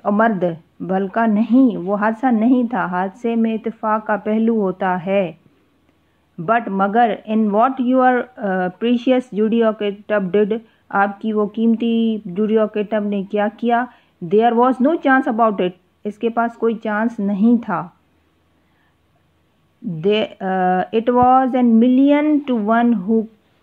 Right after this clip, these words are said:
would kill someone। एक मुकाबले में दस लाख की अक्सरियत इस बात की शाहिद है कि इसने कत्ल खुद किया था।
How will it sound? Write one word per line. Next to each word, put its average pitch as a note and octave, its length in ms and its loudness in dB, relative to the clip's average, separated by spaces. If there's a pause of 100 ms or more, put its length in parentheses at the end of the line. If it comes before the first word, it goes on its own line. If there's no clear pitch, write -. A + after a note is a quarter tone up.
would G3 260 -2 (680)
kill A#3+ 320 0 (600)
someone। F#3 380 -2 (1300)
एक B3 340 0
मुकाबले A#3+ 600 0
में G#3+ 300 0
दस A#3+ 340 -2
लाख G#3+ 560 -2
की A3 120 -10
अक्सरियत A#3 760 -2
इस G#3+ 300 -4 (440)
बात G#3 520 0
की G3 120 -10
शाहिद G#3+ 420 0
है G#3 160 0
कि G3+ 180 0
इसने G3+ 280 -4
कत्ल G3+ 420 -2
खुद A#3+ 300 0
किया G3 340 -2
था। E3 360 -8